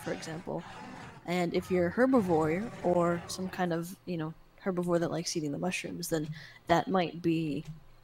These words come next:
a quest that's given to you, and a carnivore wouldn't get a quest like that. So it's kind of themed quests, and we can give quests out that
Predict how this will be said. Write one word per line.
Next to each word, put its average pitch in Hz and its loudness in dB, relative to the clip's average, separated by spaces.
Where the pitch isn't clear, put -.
a 190 2
quest - 0
that's 175 -2
given 180 0
to - 2
you, 160 2
and 156 0
a 165 0
carnivore 175 2
wouldn't 143 -2
get - -4
a - -2
quest - -4
like - -10
that. - -6
So - 0
it's 160 2
kind 170 -2
of 170 -2
themed 202 0
quests, - -2
and 190 4
we 190 6
can 185 0
give 196 4
quests - 0
out 180 2
that 160 2